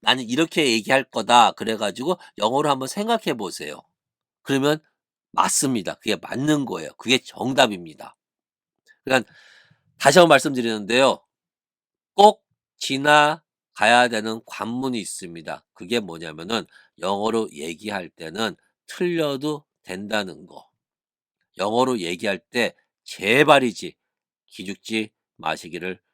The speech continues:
바라겠습니다. As always, every day, in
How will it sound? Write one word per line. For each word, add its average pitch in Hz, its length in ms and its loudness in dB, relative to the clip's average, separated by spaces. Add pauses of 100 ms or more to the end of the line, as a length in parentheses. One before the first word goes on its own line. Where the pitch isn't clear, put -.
(160)
바라겠습니다. 78 680 -14 (1700)
As 123 200 4
always, 156 540 6 (200)
every 131 320 0
day, 131 400 4 (320)
in 120 180 -4